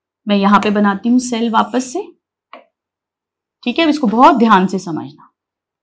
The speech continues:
वही spindle, ये, अ, apparatus तो बना हुआ ही है, ये रही, ये aster rays है, ये रहा। अब इसमें क्या होगा ध्यान से समझना।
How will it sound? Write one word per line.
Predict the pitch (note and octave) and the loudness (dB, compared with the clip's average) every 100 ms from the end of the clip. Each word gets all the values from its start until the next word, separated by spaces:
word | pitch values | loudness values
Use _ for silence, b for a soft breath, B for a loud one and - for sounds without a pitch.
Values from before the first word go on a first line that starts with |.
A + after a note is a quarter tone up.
| _ _ _ b b b b b _ A#3 | _ _ _ b b b b b _ 4
वही | D4+ E4 G4+ | 4 6 2
spindle, | - - - C4 B3 C#4+ C#4+ - - | -4 -12 0 4 4 2 -4 -14 -12
ये, | A3 A3 G3 | -2 0 0
अ, | - | 0
apparatus | G3+ G3 G#3 A3+ A3 A3 B3+ | 0 2 4 4 4 2 -4
तो | C4+ | -2
बना | A3+ A#3 | -2 0
हुआ | B3 B3+ | 2 2
ही | C4 C#4 | 2 2
है, | D4 D#4 - - - - _ _ _ _ - - | 2 -2 -6 -18 -20 -20 _ _ _ _ -18 -8
ये | G#3+ A#3 | -2 0
रही, | A#3+ C#4 E4+ | 2 2 0
ये | A3 G#3 | -2 0
aster | G3+ - A#3 G#3+ | 0 -2 -4 -2
rays | A3+ B3 B3+ | 0 0 0
है, | E4+ - - _ _ - - _ _ _ A#3 | -2 -6 -20 _ _ -20 -20 _ _ _ -4
ये | G3+ | -4
रहा। | D3+ - - _ _ _ _ _ - - _ _ _ _ _ - - _ _ _ _ _ - - _ _ _ b b b | -4 -10 -14 _ _ _ _ _ -18 -18 _ _ _ _ _ -16 -16 _ _ _ _ _ -18 -18 _ _ _ b b b
अब | D#4 | 2
इसमें | F#4+ A4+ G#4+ | 2 0 0
क्या | D4 | 4
होगा | D4 G4+ | 4 2
ध्यान | - G#3 F#3 B3+ | -4 -2 4 4
से | B3 | 4
समझना। | - E3+ D#3+ - - | -6 -10 -12 -16 -20